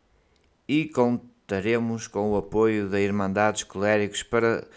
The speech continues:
custear o levantamento da arquitetura e especialidades que faremos a partir de Portugal. Um trabalho que esperamos iniciar brevemente,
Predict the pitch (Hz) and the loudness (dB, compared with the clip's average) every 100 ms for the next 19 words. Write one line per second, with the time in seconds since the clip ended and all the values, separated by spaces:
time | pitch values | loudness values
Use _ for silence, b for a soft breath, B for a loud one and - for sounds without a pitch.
0 | B B B B B - 139 - 135 135 | B B B B B -6 -4 0 4 6
1 | 131 131 127 104 B B B _ _ _ | 6 4 0 -4 B B B _ _ _
2 | - 135 117 127 113 110 117 120 117 110 | -2 0 2 2 2 0 0 0 -2 -4
3 | 107 107 104 117 113 107 107 110 110 107 | -2 -2 -4 -4 -4 -4 -4 -2 0 -2
4 | 107 b - 120 120 - 123 117 113 113 | -6 b -8 -6 -6 -4 -2 0 2 4
5 | 117 107 - - 95 107 113 113 113 101 | 2 0 -8 -12 -6 0 2 2 -2 -4
6 | 107 101 95 117 104 - 95 92 90 82 | -4 -4 -4 -6 -6 -10 -10 -8 -6 -8
7 | 85 _ _ _ _ _ _ _ _ _ | -14 _ _ _ _ _ _ _ _ _
8 | _ _ _ _ _ B B B 101 98 | _ _ _ _ _ B B B -8 -4
9 | 107 110 123 127 123 110 101 - 107 110 | 0 6 6 6 0 -6 -6 -4 0 0
10 | 113 104 101 104 98 101 104 101 104 101 | 0 -2 -4 -4 -6 -2 0 0 -2 -2
11 | 101 95 85 | -4 -4 -8